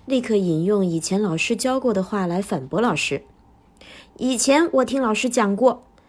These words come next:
君子学了礼乐就能相亲相爱，小人学了礼乐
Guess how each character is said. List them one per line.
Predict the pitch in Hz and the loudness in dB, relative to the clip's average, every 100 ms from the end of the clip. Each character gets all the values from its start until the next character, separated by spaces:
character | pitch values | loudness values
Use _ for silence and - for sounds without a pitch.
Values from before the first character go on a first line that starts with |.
| _ _ | _ _
君 | - 381 | 4 6
子 | 415 220 | 6 2
学 | 196 208 220 | -2 0 0
了 | 269 | 0
礼 | 208 165 | 0 -2
乐 | 185 247 - - | 2 0 0 -12
就 | - 226 | -2 0
能 | 185 208 | 2 0
相 | 277 277 | -2 -2
亲 | 269 277 | -4 -4
相 | 277 277 | -2 -2
爱， | 285 247 - _ _ _ - - | -2 -4 -6 _ _ _ -20 -14
小 | - 262 226 | -2 2 4
人 | 240 330 | 4 2
学 | 349 285 | 4 6
了 | 285 | 6
礼 | 233 202 190 | 4 2 4
乐 | 226 208 | 4 4